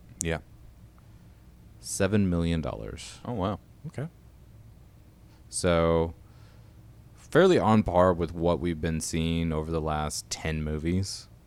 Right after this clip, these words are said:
Speaker 2: It's
Speaker 3: Yeah.
Speaker 2: about six million, seven million kinda
Speaker 3: Mm-hmm.
Speaker 2: deal.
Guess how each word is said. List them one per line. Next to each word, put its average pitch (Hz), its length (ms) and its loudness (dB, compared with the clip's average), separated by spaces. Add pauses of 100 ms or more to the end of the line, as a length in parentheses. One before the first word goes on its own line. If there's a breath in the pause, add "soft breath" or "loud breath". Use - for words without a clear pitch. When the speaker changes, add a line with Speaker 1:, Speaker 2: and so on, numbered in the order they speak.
Speaker 2:
It's 117 100 -2
Speaker 3:
Yeah. 104 80 2
Speaker 2:
about 73 280 -2
six - 720 -6
million, 82 520 0
seven 73 360 -6
million 78 400 -4
kinda 85 220 -4
Speaker 3:
Mm-hmm. 82 60 -2
Speaker 2:
deal. 87 280 -2